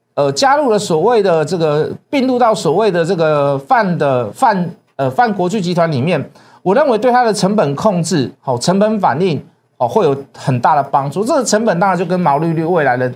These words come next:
终端售价跟毛利率会有关系嘛。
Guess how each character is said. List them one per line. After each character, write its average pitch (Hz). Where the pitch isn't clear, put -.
终 208
端 196
售 196
价 165
跟 170
毛 143
利 156
率 151
会 151
有 107
关 131
系 123
嘛。 104